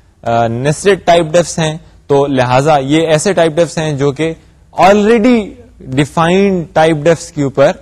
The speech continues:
بیس کرتے ہیں۔ میں نے ایک سیکوینس لکھ دیا یہاں پہ، آپ دیکھیے یہاں پہ ٹائپ ڈیف کیریکٹر کیئر، سی ایچ اے آر کیپٹل۔ سی لینگویج کی جو اسٹینڈرڈ کیریکٹر ٹائپ ہے،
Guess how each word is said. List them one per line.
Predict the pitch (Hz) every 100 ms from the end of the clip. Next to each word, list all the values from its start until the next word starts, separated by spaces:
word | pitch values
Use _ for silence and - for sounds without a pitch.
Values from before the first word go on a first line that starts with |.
| - _
بیس | 110 127 127
کرتے | 127 107 -
ہیں۔ | 104 98 - _
میں | 143
نے | 190
ایک | 202 -
سیکوینس | 190 175 220 202
لکھ | 180 160
دیا | 190
یہاں | 170 139
پہ، | 156 247 - _ _ _
آپ | 143 143
دیکھیے | 151 156 208
یہاں | 190 180
پہ | 185 185
ٹائپ | - 185
ڈیف | 180 208 185 - _ _ _ _ _ -
کیریکٹر | 143 135 131 214 240 - _ _ -
کیئر، | 160 143 120 101 -
سی | - 165
ایچ | 175 156 -
اے | 143
آر | 143 143 - -
کیپٹل۔ | 143 127 127 123 101 - _ _ _ _ _ _
سی | - - 202
لینگویج | 214 214 208
کی | -
جو | 185
اسٹینڈرڈ | 170 - 196 202 247 247
کیریکٹر | 233 208 202 214 196
ٹائپ | 185 185 180
ہے، | 180